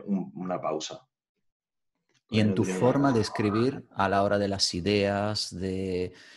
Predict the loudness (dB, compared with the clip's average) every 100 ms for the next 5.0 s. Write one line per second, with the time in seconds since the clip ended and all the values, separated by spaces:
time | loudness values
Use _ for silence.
0 | -20 -6 -2 0 -2 -4 -4 -2 -2 0
1 | 2 4 4 4 2 4 4 4 4 2
2 | 0 0 0 0 0 0 2 4 4 2
3 | 4 4 4 0 0 -2 0 0 -2 -4
4 | -8 _ _ _ _ -8 -6 -6 -8 -12